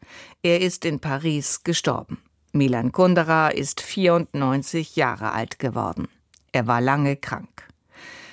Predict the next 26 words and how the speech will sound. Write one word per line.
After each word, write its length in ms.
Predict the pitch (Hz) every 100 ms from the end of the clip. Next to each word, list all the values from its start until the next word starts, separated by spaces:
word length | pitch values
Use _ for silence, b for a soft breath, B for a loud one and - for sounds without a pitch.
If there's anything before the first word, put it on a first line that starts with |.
| B
Milan 360 | 214 247 233 214
Kundera 640 | 208 196 185 180 220 277 -
ist 600 | 214 220 - - - - -
in 180 | 220 247
der 120 | 190
Stadt 340 | - 170 156 -
Brünn 600 | 143 151 175 175 123 - _ _ -
geboren 600 | 131 127 131 123 120 113
worden. 340 | 95 87 - - _ B B B
Damals 640 | - 175 175 175 196 -
lag 200 | 165 123 -
Brünn 440 | 139 151 170 180
noch 280 | 135 143 -
in 260 | 160 139
dem 240 | 135 160 151
Land 360 | 127 160 - -
Tschechoslowakei. 1120 | - 165 147 175 - 160 165 175 - 226 147 - _ _ _ -
Kundera 680 | 233 226 220 202 202 214 277
hat 200 | 247 -
viele 420 | - 220 196 190
Bücher 500 | 165 185 180 - -
geschrieben. 680 | - - - - 104 - - _ _ B B B B B
Zum 340 | - 226 226 208
Beispiel 680 | 175 160 165 - 185 208
den 180 | 190 160
Roman 880 | 139 131 135 139 147 180 226 262 269